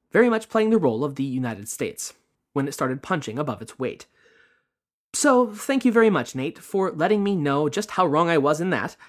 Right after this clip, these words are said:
and setting me straight. And for any of you who have not checked his show out, but might be interested in that tiny chain of pirate islands to the east,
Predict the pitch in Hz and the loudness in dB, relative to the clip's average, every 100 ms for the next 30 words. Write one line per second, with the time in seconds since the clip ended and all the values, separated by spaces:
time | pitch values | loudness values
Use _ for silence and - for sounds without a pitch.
0 | _ - 147 165 - 120 113 107 - 147 | _ -6 -4 -4 -4 -4 -4 -8 -6 -4
1 | 95 - _ _ _ _ _ _ _ _ | -6 -12 _ _ _ _ _ _ _ _
2 | - 123 123 147 190 190 131 147 165 160 | -8 -6 -4 -4 0 0 2 0 0 -4
3 | 156 175 - - - 147 - 143 175 139 | -2 -2 -2 -8 -8 -8 -4 0 2 2
4 | - - - - 139 127 127 113 110 120 | 0 -8 -20 -6 -4 -4 -6 -10 -8 -12
5 | - 220 165 156 165 156 175 - - 226 | -6 -6 -4 -8 -4 -4 -4 -8 -6 -2
6 | 233 208 196 196 196 - 170 147 214 127 | -2 -2 -4 -2 -4 -6 -6 -4 -4 -4
7 | 127 123 135 - 160 - 120 - - | -4 -4 -8 -8 -8 -6 -8 -12 -18